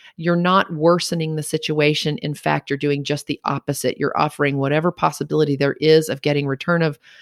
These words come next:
spontaneous circulation or rosc and, uh, improving the, uh, maximizing the outcome for the neonate. Now,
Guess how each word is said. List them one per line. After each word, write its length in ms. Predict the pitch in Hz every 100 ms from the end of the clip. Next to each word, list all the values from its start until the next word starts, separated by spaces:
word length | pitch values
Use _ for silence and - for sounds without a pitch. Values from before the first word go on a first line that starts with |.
| - _
spontaneous 560 | - - 165 175 160 156
circulation 580 | 151 - 151 175 - 175
or 200 | 139 131
rosc 500 | 160 175 180 - - - - - -
and, 380 | 156 147 151 -
uh, 140 | 151 147
improving 560 | 151 - 190 175 170 160
the, 360 | 156 143 143 -
uh, 40 |
maximizing 720 | 147 170 190 - 165 147 151 147
the 120 | -
outcome 400 | 147 - 139 131
for 100 | 135
the 100 | 135
neonate. 460 | 143 156 131 57 - _ _ _ _ _ _ _ _ _ _ -
Now, 320 | 175 156